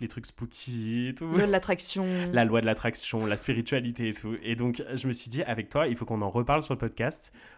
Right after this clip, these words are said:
Speaker 1: parce que c'est sûr que ça
Speaker 2: Mhm.
Speaker 1: passionne plein d'autres personnes. <laughs> Est-ce que
Speaker 2: De
Speaker 1: toi,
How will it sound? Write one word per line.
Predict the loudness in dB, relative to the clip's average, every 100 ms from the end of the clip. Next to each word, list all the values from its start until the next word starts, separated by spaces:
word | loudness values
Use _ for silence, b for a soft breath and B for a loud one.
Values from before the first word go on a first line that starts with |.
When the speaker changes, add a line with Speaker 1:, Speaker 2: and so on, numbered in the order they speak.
| B
Speaker 1:
parce | -2 -2
que | 0 0 0 -4 -8
c'est | -6 -2
sûr | -2 -2 -2
que |
ça | 0
Speaker 2:
Mhm. | 0
Speaker 1:
passionne | 0 -2 -4
plein | -4
d'autres | -4 -6
personnes. | -8 -10 -12 -12 -14 -18 -14 4
<laughs> | 4 4 -2 0 -4 -4 -20 -20 -20 -20 _ -12 -8 -8 -8 -10 -10 2
Est-ce | 4 6
que | 4
Speaker 2:
De | 6
Speaker 1:
toi, | 8 10 10